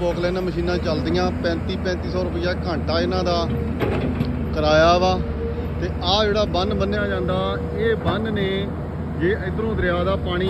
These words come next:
ਜਿਵੇਂ ਨਾਰਮਲ ਰੂਟੀਨ ਦੇ ਵਿੱਚ ਵੀ ਚੱਲਦਾ ਵਾ, ਉਹਨੇ ਆਹ ਇੱਧਰਲੀਆਂ ਸਾਰੀਆਂ ਫਸਲਾਂ ਬਚਾਉਣੀਆਂ ਵਾ। ਇਹ ਹੁਣ ਜ਼ਿਆਦੇ ਪਾਣੀ ਆਉਣ ਕਾਰਨ ਆਹ ਸਾਰੀਆਂ ਫਸਲਾਂ ਜਿਹੜੀਆਂ ਨੁਕਸਾਨੀਆਂ ਗਈਆਂ,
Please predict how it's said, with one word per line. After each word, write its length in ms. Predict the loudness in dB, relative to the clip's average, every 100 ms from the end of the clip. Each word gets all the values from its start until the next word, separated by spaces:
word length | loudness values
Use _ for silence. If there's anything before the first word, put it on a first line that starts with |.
| 0
ਜਿਵੇਂ 280 | 0 0
ਨਾਰਮਲ 460 | 0 0 0 2 2
ਰੂਟੀਨ 400 | 2 2 4 6
ਦੇ 80 | 4
ਵਿੱਚ 240 | 4 0
ਵੀ 120 | 0 0
ਚੱਲਦਾ 360 | 2 2 4 4
ਵਾ, 220 | 4 2 0 -2 -4 -4 -2 0
ਉਹਨੇ 300 | 2 4 2
ਆਹ 360 | 2 0 2
ਇੱਧਰਲੀਆਂ 440 | 2 4 4 2 0 0
ਸਾਰੀਆਂ 560 | 0 0 2 2 0 0 0
ਫਸਲਾਂ 340 | 2 2 2
ਬਚਾਉਣੀਆਂ 580 | 0 0 0 2 2 2
ਵਾ। 220 | 2 0
ਇਹ 140 | 2 2
ਹੁਣ 160 | 2 0
ਜ਼ਿਆਦੇ 300 | 0 2 2
ਪਾਣੀ 280 | 2 0 0
ਆਉਣ 180 | 0 0
ਕਾਰਨ 360 | -2 -2 -2 -2 -2 -2 -2 0
ਆਹ 160 | 2 2
ਸਾਰੀਆਂ 440 | 2 2 2 2 0
ਫਸਲਾਂ 360 | 0 2 2
ਜਿਹੜੀਆਂ 240 | 2 2 2
ਨੁਕਸਾਨੀਆਂ 560 | 0 0 2 4 4
ਗਈਆਂ, 340 | 4 4 4